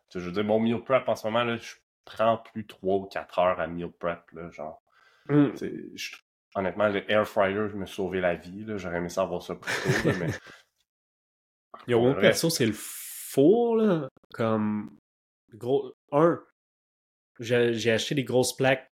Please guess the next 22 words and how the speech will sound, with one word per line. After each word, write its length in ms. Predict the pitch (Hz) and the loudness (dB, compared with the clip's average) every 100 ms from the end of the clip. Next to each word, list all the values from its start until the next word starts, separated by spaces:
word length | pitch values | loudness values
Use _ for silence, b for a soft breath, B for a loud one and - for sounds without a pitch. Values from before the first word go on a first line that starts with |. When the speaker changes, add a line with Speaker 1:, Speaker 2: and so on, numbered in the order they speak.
| _ | _
Speaker 2:
qui 80 | - | -8
sont 180 | 120 110 | -4 -2
non-stick. 640 | 113 117 107 - 156 - _ _ _ _ | 0 0 0 0 0 0 _ _ _ _
Fait 140 | - 113 | -2 -2
que 120 | - | 0
Speaker 1:
Ok. 60 | 95 | 0
Speaker 2:
j'ai, 600 | 110 113 113 113 110 110 | 2 0 0 -2 -4 -6
quand 140 | 143 139 | -4 0
j'ai 160 | 127 | 0
lave, 300 | 117 123 139 | 2 2 2
ça 180 | 135 104 | -2 -14
prend 300 | - 120 117 - _ - | -10 -8 -8 -10 _ -8
cinq 440 | - - 135 127 | -4 0 2 2
secondes, 500 | - 123 107 107 135 - | -2 -4 0 0 -2 -10
honnêtement, 460 | 123 110 104 - 113 | -6 -4 -6 -6 -8
là. 140 | 131 156 _ _ _ _ _ - | -6 -10 _ _ _ _ _ -12
Fait 100 | 101 | -8
que 80 | |
ça, 120 | - 120 | -6 -4
c'est 180 | - | 0
un 160 | 110 107 | 0 -2
big 340 | 107 135 131 | 2 4 4